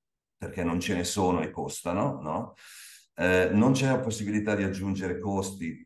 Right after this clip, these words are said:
perché il mondo attuale, retail, eh, lo sappiamo tutti quello che sta succedendo, mh, con la contrazione dei volumi di vendita, e c-, la pressione sui costi è estremamente elevata.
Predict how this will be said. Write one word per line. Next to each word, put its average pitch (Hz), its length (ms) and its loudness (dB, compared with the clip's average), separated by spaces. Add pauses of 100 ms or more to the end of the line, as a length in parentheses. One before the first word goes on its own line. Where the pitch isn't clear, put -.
(120)
perché 98 840 -2
il 92 160 -4
mondo 95 380 2
attuale, 85 760 2
retail, 82 760 -4
eh, 78 800 -2
lo 71 120 -12
sappiamo - 360 -6
tutti - 300 -2
quello 82 220 -2
che - 100 -4
sta - 160 -4
succedendo, 85 1120 -2
mh, 73 360 -8
con 80 160 -6
la 78 80 -4
contrazione 80 500 -6
dei 78 160 -4
volumi 78 320 -4
di 80 120 -4
vendita, 90 840 -2
e 78 200 -4
c-, - 200 -16
la 98 120 -6
pressione 101 320 -2
sui 104 240 -2
costi 87 340 -4
è 82 40 -6
estremamente 73 600 -8
elevata. 64 480 -10